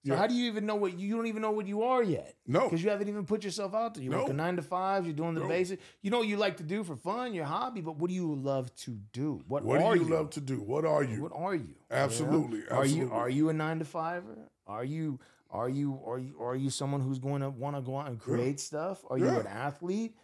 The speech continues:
Speaker 2: Yeah.
Speaker 1: I mean, you don't even, most, some peop-, most athletes don't even know they're athletes.
Speaker 2: Right.
Speaker 1: You know?
Speaker 2: And that, like, I think we talked about that earlier.
Speaker 1: Mm-hmm.
Speaker 2: They made me be an athlete.
Speaker 1: Yeah.
Speaker 2: I never knew I was an actor.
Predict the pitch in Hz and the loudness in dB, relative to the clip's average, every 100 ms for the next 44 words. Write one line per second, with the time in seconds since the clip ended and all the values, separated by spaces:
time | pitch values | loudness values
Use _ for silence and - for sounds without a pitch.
0 | _ - 208 170 160 147 247 233 175 196 | _ -2 0 2 2 0 -2 -2 -4 -4
1 | 170 175 269 - - 294 254 143 214 349 | -4 -4 -6 -8 -6 -6 -6 -4 -4 -4
2 | - 196 196 196 208 214 202 233 262 151 | -2 -4 -2 -4 -4 -4 -4 -2 -2 -2
3 | 120 110 92 76 - - _ _ _ _ | -4 -6 -12 -14 -18 -20 _ _ _ _
4 | _ _ - 95 151 151 - - 120 123 | _ _ -18 2 2 2 -2 -10 -6 -2
5 | 147 147 123 131 147 147 139 139 151 151 | 2 2 0 0 0 0 -2 0 2 2
6 | - 143 220 160 160 147 170 160 156 160 | 0 -2 0 0 0 0 0 0 0 0
7 | 190 202 143 165 208 - _ _ _ 135 | 0 4 4 2 -4 -14 _ _ _ -2
8 | 139 240 202 262 185 190 190 151 143 156 | 2 6 6 4 4 0 2 0 2 0
9 | 202 - 143 143 135 190 226 180 180 175 | -2 -2 -2 -2 0 2 4 4 4 4
10 | 180 170 214 - - | 4 4 4 2 -2